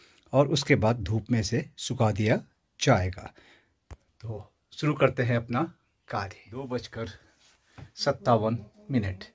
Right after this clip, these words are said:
एक बज के पैंतालीस मिनट पे जगह छोड़ दी थी। चावल बनाया, चावल को बनाकर फिर गया वीडियो डाउनलोड करने के लिए। वीडियो डाउनलोड किया, वापस घर आया,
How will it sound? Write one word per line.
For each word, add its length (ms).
एक 240
बज 160
के 140
पैंतालीस 540
मिनट 140
पे 80
जगह 240
छोड़ 260
दी 120
थी। 200
चावल 300
बनाया, 460
चावल 320
को 400
बनाकर 560
फिर 180
गया 240
वीडियो 200
डाउनलोड 280
करने 280
के 120
लिए। 240
वीडियो 200
डाउनलोड 340
किया, 300
वापस 280
घर 340
आया, 220